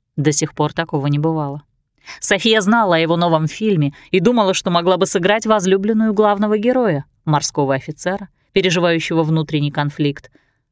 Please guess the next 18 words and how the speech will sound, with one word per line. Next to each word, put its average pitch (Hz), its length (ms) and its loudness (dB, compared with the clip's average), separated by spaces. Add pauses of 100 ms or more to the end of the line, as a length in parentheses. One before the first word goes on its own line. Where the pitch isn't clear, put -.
(300)
Роль 277 320 2
досталась 285 420 0
какой-то 247 360 -2
актрисе 233 640 -4
на 165 140 0
десять 202 360 -4
лет 151 180 -6
моложе. 135 480 -4 (640)
И 160 100 0
София 151 360 0
почувствовала 160 600 -4
себя 156 320 -8 (180)
ужасно 196 540 -4
глупо. 147 560 -4 (880)
Через 208 340 2
месяц 254 440 0
модный 240 380 2
бренд, 190 440 -2